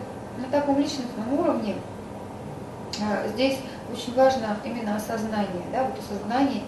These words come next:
того факта, который явился, а, вот, фактом, нарушающим вот эти самые взаимоотношения. Когда только,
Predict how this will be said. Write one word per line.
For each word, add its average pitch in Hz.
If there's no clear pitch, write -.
того 220
факта, 277
который 240
явился, 220
а, 190
вот, 214
фактом, 277
нарушающим 247
вот 214
эти 214
самые 202
взаимоотношения. 190
Когда 262
только, 269